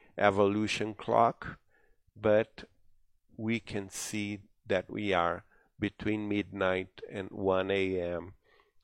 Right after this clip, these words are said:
and probably around five A M to six A M, we will see the sun arising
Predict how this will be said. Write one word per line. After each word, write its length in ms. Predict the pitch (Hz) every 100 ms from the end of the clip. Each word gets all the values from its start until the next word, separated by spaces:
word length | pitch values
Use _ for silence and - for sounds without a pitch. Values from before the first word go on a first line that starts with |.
| _
and 380 | - 95 95 98
probably 720 | - 113 107 104 98 101 101
around 420 | 98 98 92 95
five 460 | - - 95 98 90
A 220 | 101 98
M 500 | 98 95 95 95 101 - -
to 180 | 98
six 500 | 92 - - 110 - 104
A 220 | 98 95
M, 300 | 92 95 92 _ - - _ -
we 220 | 107 107
will 340 | - 120 120
see 540 | - - - 101 98 - _ _ _ _ _ - - 95 92
the 340 | 98 92 90
sun 840 | - - - - 113 113 123 131 147 _ _ _ _ _ _ _ _ _ _ _ -
arising 800 | 113 107 98 98 101 95 101